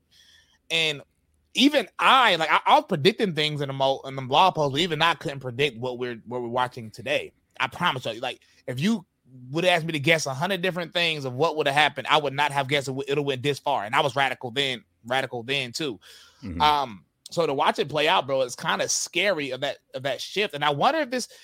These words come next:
Speaker 1: you know, you travel to more places than me. So I wonder if this shift has happened in the Middle East. Like, is, is it the same sharp shift? 'Cause I don't think so.
Speaker 2: Well, you're kinda seeing that play out right now 'cause we got the World Cup going on in Qatar.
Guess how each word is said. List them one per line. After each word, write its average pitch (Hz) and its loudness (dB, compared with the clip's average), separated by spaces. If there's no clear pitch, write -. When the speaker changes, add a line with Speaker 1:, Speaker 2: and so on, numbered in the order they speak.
Speaker 1:
you 175 -8
know, 180 0
you 262 2
travel 226 2
to 170 -6
more 165 -2
places 156 -4
than 135 -8
me. 226 -4
So 170 -2
I 147 4
wonder 220 0
if 214 0
this 170 -4
shift 160 -4
has 151 -4
happened 151 -2
in 143 -12
the 147 -6
Middle 156 -2
East. 175 -4
Like, 127 -2
is, 139 -4
is 117 -10
it 151 -8
the 135 -10
same 139 -8
sharp - -4
shift? - -4
'Cause 123 -10
I 151 0
don't 143 -4
think 196 -4
so. 90 -14
Speaker 2:
Well, 131 4
you're 127 2
kinda 135 2
seeing 120 -2
that 107 -4
play 113 -2
out 101 -2
right 107 -4
now 120 -2
'cause 92 -8
we 98 -4
got 107 -4
the 104 -4
World 107 0
Cup 101 -4
going 101 -2
on 95 -4
in 90 -4
Qatar. 107 -4